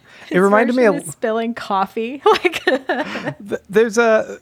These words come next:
Speaker 1: there's not a lot of things to love about, um, Spider-Man three with Tobey Maguire, but I think when he get, when Venom infects him,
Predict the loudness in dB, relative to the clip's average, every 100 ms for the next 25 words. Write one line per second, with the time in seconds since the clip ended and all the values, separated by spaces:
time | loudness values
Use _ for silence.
0 | -2 0 2 2 2 4 4 2 0 0
1 | 0 -4 -4 2 2 2 4 4 4 2
2 | 0 0 0 -6 -10 -10 0 2 2 2
3 | 2 0 -2 0 2 0 -4 -6 -2 -2
4 | 0 -2 0 2 4 4 0 _ _ _
5 | -2 2 2 2 0 0 2 2 2 -2
6 | -4 -2 -2 2 2 2 0 2 0 0
7 | 2 2 0 -2 -6 0 -2 -2 -2 0
8 | 0